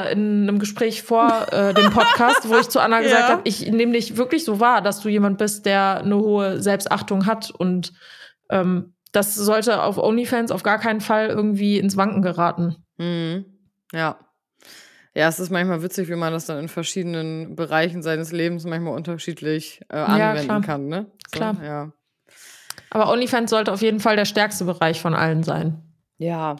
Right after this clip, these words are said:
Speaker 2: muss man einfach, es ist auch super wichtig, ne, für einen selber oder zum Beispiel auch, dass man, ähm, es geht ja auch nicht nur um Bilder, ne, sondern dass man irgendwie auch sagt, ja, und ich nehme mir am Tag so und so viel dafür Zeit, weil wie du auch gesagt hast, also es ist wirklich, äh, sehr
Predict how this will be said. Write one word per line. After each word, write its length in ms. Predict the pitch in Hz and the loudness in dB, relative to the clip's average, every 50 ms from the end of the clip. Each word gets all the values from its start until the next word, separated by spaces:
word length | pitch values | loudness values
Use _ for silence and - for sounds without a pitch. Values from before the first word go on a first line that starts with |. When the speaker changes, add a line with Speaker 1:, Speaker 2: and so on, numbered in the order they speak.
| _ _ | _ _
Speaker 2:
muss 260 | - 180 202 208 196 | -4 -2 -2 -2 0
man 180 | 214 190 180 - | 2 0 0 0
einfach, 400 | - 127 165 165 156 175 165 107 | 0 -2 -2 -2 -2 -2 -2 -2
es 160 | 147 175 160 165 | -2 -4 -6 -6
ist 100 | 160 175 | -4 -2
auch 160 | 151 170 160 | -2 -2 -4
super 320 | - 175 156 175 165 147 | -6 -8 -6 -6 -4 -4
wichtig, 340 | 151 160 156 - 160 151 147 | -4 -6 -8 -6 -8 -6 -4
ne, 160 | 165 190 214 | -4 -4 -4
für 140 | 208 - 185 | -2 -2 -2
einen 140 | 165 170 170 | -2 0 0
selber 280 | 165 175 185 202 196 | 2 4 6 6 6
oder 160 | 185 180 185 180 | 6 4 2 0
zum 180 | - - 196 | 0 -2 -2
Beispiel 360 | 180 185 196 196 - 196 185 175 | 0 0 0 0 0 -2 0 0
auch, 220 | - 175 185 180 | 2 0 0 -2
dass 160 | 180 180 180 | -2 -6 -6
man, 400 | 180 190 175 180 180 180 175 160 - | -6 -4 -6 -6 -6 -6 -8 -10 -10
ähm, 760 | - 180 175 165 180 175 175 180 180 180 180 180 180 180 180 _ _ _ _ _ _ - - _ _ _ - | -10 -10 -6 -4 -2 -2 -2 -2 -2 -2 -4 -4 -6 -8 -10 _ _ _ _ _ _ -20 -20 _ _ _ -12
es 200 | - 165 180 - | -10 -8 -6 -2
geht 160 | 190 208 214 | -2 2 2
ja 120 | 233 143 | 2 4
auch 100 | 180 208 | 4 4
nicht 160 | 214 220 208 | 2 2 2
nur 120 | 214 208 185 | 2 0 0
um 120 | 190 190 151 | 0 -2 0
Bilder, 380 | 170 214 262 277 220 170 160 | 2 4 4 6 4 4 2
ne, 220 | 160 196 233 254 233 | 2 0 0 0 2
sondern 200 | 202 190 185 180 | 2 2 2 0
dass 140 | 180 175 | -2 -2
man 100 | 196 180 156 | -4 -4 -2
irgendwie 200 | 175 180 180 156 | -2 0 0 0
auch 100 | 147 180 | 0 0
sagt, 300 | - 185 180 180 180 - | 2 2 2 2 2 2
ja, 220 | 185 185 190 196 | 4 4 4 4
und 80 | 185 147 | 2 0
ich 100 | 180 170 | -2 -2
nehme 220 | 196 190 190 190 | -2 0 0 0
mir 180 | 190 185 180 147 | 0 0 -2 -2
am 100 | 165 175 | -4 -4
Tag 280 | - 190 180 180 175 | -4 -2 -2 -2 -2
so 140 | 175 175 180 180 | -2 -2 -2 -2
und 80 | 180 | -2
so 120 | 165 170 175 | -4 -6 -8
viel 160 | - - 185 | -6 -4 -2
dafür 240 | 175 170 - 170 - | -2 -2 -4 -6 -6
Zeit, 260 | - - 190 202 202 - - - - _ | -2 0 0 0 0 -4 -16 -20 -8 _
weil 140 | - 170 170 | 0 2 4
wie 80 | 180 196 | 4 6
du 100 | 214 - | 6 6
auch 160 | - 165 - | 4 2 2
gesagt 400 | - 175 156 165 147 185 - - | 0 0 2 4 2 2 2 0
hast, 140 | 262 220 - | 0 0 0
also 180 | 160 170 170 | 0 -2 -2
es 100 | 170 147 | -4 -6
ist 200 | 165 170 156 160 | -6 -8 -6 -2
wirklich, 400 | 170 208 202 208 240 233 220 - 185 - - _ | -2 -2 0 0 -2 -2 -2 -4 -14 -20 -20 _
äh, 100 | - 58 - _ - | -14 -14 -14 _ -12
sehr 640 | - 160 160 185 185 185 190 185 185 190 190 190 | -10 -2 2 4 6 6 6 6 4 2 0 -2